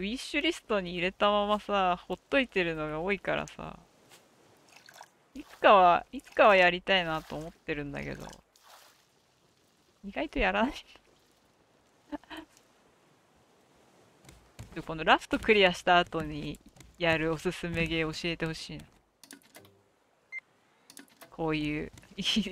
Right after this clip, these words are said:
いつクリアすんのかわかんないけど。こういうなんか、微妙なクリエイティブ加減のあるゲーム。<laughs> 微妙なクリエイティブさのあるゲームがいいな。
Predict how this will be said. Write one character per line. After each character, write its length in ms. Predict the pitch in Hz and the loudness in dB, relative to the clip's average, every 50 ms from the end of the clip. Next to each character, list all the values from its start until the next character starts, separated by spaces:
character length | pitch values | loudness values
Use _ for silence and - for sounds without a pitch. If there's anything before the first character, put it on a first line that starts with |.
| 196 - - - 233 | -8 -12 -10 -6 -6
い 60 | 254 | -6
つ 120 | - - - | -6 -6 -2
ク 140 | - - 240 | 2 4 6
リ 80 | 277 | 6
ア 60 | 220 | 6
す 120 | - - 190 | 6 2 -4
ん 60 | 175 | -4
の 80 | 170 156 | 0 0
か 80 | - | 2
わ 80 | 156 - | 2 4
か 100 | - 180 | 4 2
ん 60 | 175 | 2
な 100 | 165 160 | 2 -2
い 60 | 156 | -4
け 100 | 156 151 | -4 -8
ど。 140 | - - - - - - - - - - | -10 -12 -16 -20 -20 -20 -20 -20 -16 -8
こ 100 | - 196 | -4 -2
う 80 | 190 190 | 0 0
い 220 | 190 185 180 180 | 2 2 2 2
う 40 | 180 | 2
な 140 | 180 180 175 | 2 0 0
ん 60 | 165 | -2
か、 240 | 156 - 156 151 - - _ _ _ _ _ _ _ _ _ _ _ _ _ _ _ _ _ _ _ _ - - - _ _ _ _ - - - - - - - - - | -2 -4 -4 -6 -6 -8 _ _ _ _ _ _ _ _ _ _ _ _ _ _ _ _ _ _ _ _ -20 -20 -20 _ _ _ _ -20 -20 -20 -20 -20 -20 -20 -14 -8
微 120 | 196 202 202 | -6 -4 0
妙 200 | 214 233 233 233 | 2 2 4 4
な 180 | 233 226 226 | 4 4 4
ク 140 | 220 - - | 2 0 -4
リ 140 | 220 220 220 | -2 0 0
エ 80 | 220 220 | 0 0
イ 60 | 208 | -2
テ 120 | - - 220 | -2 -4 -4
ィ 40 | |
ブ 80 | 202 208 | -4 0
加 120 | - 214 | 0 2
減 220 | 208 196 180 170 170 | 4 4 2 2 0
の 100 | 165 165 | -2 -4
あ 80 | 160 151 | -4 -4
る 80 | 147 143 | -4 -6
ゲ 180 | - 147 151 | -8 -4 -2
ー 80 | 156 - | 0 0
ム。 60 | - - - - - _ _ - - _ _ _ _ _ _ _ _ _ _ _ _ - - - _ _ _ _ _ _ _ _ _ _ | 0 0 -2 -6 -16 _ _ -20 -20 _ _ _ _ _ _ _ _ _ _ _ _ -20 -20 -20 _ _ _ _ _ _ _ _ _ _
<laughs> 160 | - 381 392 - - _ - - - - - - _ _ _ 214 | -8 -8 -8 -8 -12 _ -18 -16 -16 -16 -18 -20 _ _ _ -8
微 140 | 202 208 | -6 -4
妙 240 | 220 240 254 254 262 | -2 0 2 2 2
な 120 | 254 254 254 | 2 0 -2
ク 140 | - - | -2 -2
リ 200 | 240 240 247 247 | -2 0 0 0
エ 20 | 240 | 0
イ 40 | 240 | 0
テ 100 | - 247 | -2 -2
ィ 60 | 240 | -2
ブ 60 | 247 | -2
さ 160 | - 214 202 | -2 -2 0
の 80 | 180 175 | 0 0
あ 80 | 170 | 0
る 80 | 165 160 | -2 -2
ゲ 180 | 151 156 156 151 | -4 -6 -6 -6
ー 40 | |
ム 60 | 151 156 | -6 -8
が 100 | 156 151 | -8 -10
い 80 | 151 | -10
い 40 | 139 | -10
な。 60 | 117 | -14